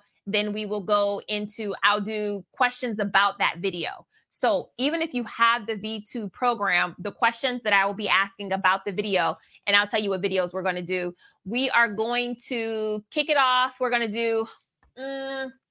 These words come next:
basic care and comfort, orthopedics, we'll do diets. I'm gonna try to do as much as I can in that review. We're gonna go through medication administration,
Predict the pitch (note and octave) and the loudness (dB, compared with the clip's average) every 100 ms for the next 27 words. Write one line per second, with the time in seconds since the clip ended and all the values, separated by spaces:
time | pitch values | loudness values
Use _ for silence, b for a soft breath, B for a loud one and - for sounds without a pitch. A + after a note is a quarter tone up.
0 | _ _ _ _ _ b b b - G3+ | _ _ _ _ _ b b b -4 0
1 | C4+ F4+ E4+ F4+ D4+ D4+ D4 C4+ C4 C4 | 0 0 -2 2 2 2 0 -2 -2 0
2 | B3+ - A3+ B3+ C4 C#4+ - B3+ A#3+ A#3+ | 0 0 -2 0 -2 -4 -2 2 2 0
3 | A#3+ - - _ _ _ A3 A#3 A#3+ G3 | -2 -14 -14 _ _ _ -2 0 0 0
4 | A3 A#3 B3 B3+ B3 B3 A#3 C#4 D4 D4 | 2 4 4 4 2 2 0 0 0 0
5 | B3 A#3 A3 B3+ B3+ A#3+ A3 - A3+ G#3+ | 0 -4 0 -2 0 0 0 0 0 0
6 | G3+ G3+ D#3+ G3 G3+ G3 E3 G3+ A3 G#3+ | 2 0 0 -4 -4 -4 -4 0 0 2
7 | G3+ G3+ G3+ G3+ A#3 C4 C#4 B3 B3+ G#3 | 0 -2 -4 0 0 0 -2 -2 -2 -4
8 | A3+ A3+ A#3 A#3 A3+ - G#3+ | -2 -4 -2 -2 -2 -2 -4